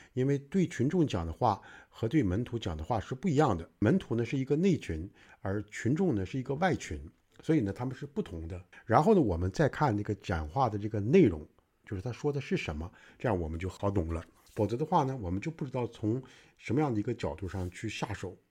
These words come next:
所以呢，后来呢，如果我们有机会的话呢，我们有机会我们可以就怎么样去解释圣经呢？就是关于系统啊和科学的方法方面呢，我们可以做多一点的解释。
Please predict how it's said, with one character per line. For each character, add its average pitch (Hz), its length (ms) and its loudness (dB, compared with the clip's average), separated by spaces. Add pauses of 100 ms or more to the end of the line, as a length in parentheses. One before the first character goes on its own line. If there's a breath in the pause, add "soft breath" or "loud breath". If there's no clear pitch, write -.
所 - 140 -2
以 151 80 4
呢， 107 200 -2 (260 loud breath)
后 - 180 -2
来 104 120 2
呢， 110 120 0
如 110 100 -2
果 117 100 2
我 104 60 2
们 104 120 0
有 92 140 0
机 127 200 -4
会 123 180 -4
的 92 60 -6
话 101 220 -2
呢， 87 100 -6
我 87 160 -6
们 98 360 -4 (120)
有 113 120 -4
机 90 160 -6
会 123 140 -2
我 95 80 0
们 87 120 -4
可 - 120 -4
以 95 140 -2
就 107 300 -2 (380 loud breath)
怎 - 160 -4
么 92 80 0
样 113 200 0
去 107 220 -6
解 90 280 -6
释 95 140 -6
圣 110 200 -2
经 107 220 0
呢？ 98 160 -2 (380 soft breath)
就 - 100 -14
是 101 240 -8 (160 soft breath)
关 113 200 2
于 120 40 2
系 147 240 0
统 80 220 -6
啊 82 80 -6
和 90 160 -6
科 - 240 -4
学 113 140 -4
的 107 100 0
方 120 200 -4
法 107 120 -4
方 92 200 -4
面 92 160 -2
呢， 87 80 -6
我 90 100 -8
们 82 100 -8
可 - 100 -6
以 95 80 -2
做 101 220 -4
多 117 220 2
一 113 60 2
点 95 160 -6
的 85 120 -4
解 82 180 -6
释。 85 220 -10